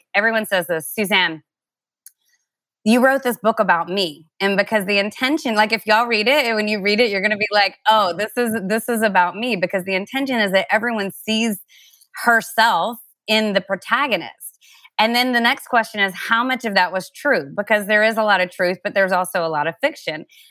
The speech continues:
And so Quantum Vibes, because it is nonfiction, I actually talk about how, uh, the shamanic astrologer in Sedona really created, uh, really planted a prophecy and planted a seed before I was ready to hear it. And so it's like the books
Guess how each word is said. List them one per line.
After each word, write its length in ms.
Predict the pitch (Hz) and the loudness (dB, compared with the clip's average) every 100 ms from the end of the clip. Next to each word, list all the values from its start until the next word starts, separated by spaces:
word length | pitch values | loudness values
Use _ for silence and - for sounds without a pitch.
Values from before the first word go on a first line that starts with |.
| - | -4
And 160 | 208 | -2
so 360 | - 240 214 - | 2 2 2 -4
Quantum 460 | - 254 254 254 214 | -2 0 0 -2 0
Vibes, 400 | 247 359 262 214 190 | 2 2 0 -2 -8
because 260 | 220 226 | -2 -2
it 160 | 202 202 - | 0 -4 0
is 540 | 247 294 240 226 - - _ _ - | 2 2 0 -2 -8 -20 _ _ -4
nonfiction, 920 | 208 208 202 - 320 - 208 190 202 _ _ _ - | 0 0 0 -2 -4 -2 -2 -2 -4 _ _ _ -4
I 140 | 202 226 | 0 2
actually 320 | 233 - 254 | 0 -6 -10
talk 320 | 247 247 247 | -6 -4 -2
about 280 | 226 190 185 | 0 0 0
how, 300 | 185 190 185 | 0 2 2
uh, 420 | 196 190 185 180 - | 0 0 0 -2 -6
the 120 | 196 196 | -4 -4
shamanic 520 | - 208 196 196 196 | -2 -2 0 -2 -2
astrologer 600 | 196 - 190 190 180 185 | -4 0 0 0 0 0
in 100 | 180 | 0
Sedona 680 | - 185 190 190 185 175 170 - - - | -4 -4 -2 0 2 2 0 -6 -20 -10
really 500 | 196 208 233 226 220 | -4 0 2 2 0
created, 640 | - 214 202 196 196 185 | -2 0 2 2 4 2
uh, 180 | 180 196 | 4 -2
really 240 | 196 220 233 | 0 -2 -2
planted 440 | - 226 202 196 | -4 -4 -2 -2
a 40 | 175 | -4
prophecy 560 | - 180 190 190 190 | -2 -2 -2 -6 -4
and 100 | 180 | -4
planted 360 | 180 208 208 190 | -4 -6 -4 -2
a 40 | |
seed 460 | 180 - 202 190 180 | -4 -4 -4 -2 -2
before 360 | 185 - 214 214 | -4 -4 0 2
I 100 | 196 | 0
was 160 | 185 | -2
ready 180 | 196 185 | -4 -2
to 100 | 180 | -4
hear 260 | 175 220 214 | -4 0 0
it. 100 | 180 | 0
And 140 | 190 | -4
so 140 | - 208 | -4 -4
it's 140 | 208 | 0
like 160 | 214 196 | -2 0
the 60 | 196 180 | -4 0
books 300 | 240 254 - | 0 0 -8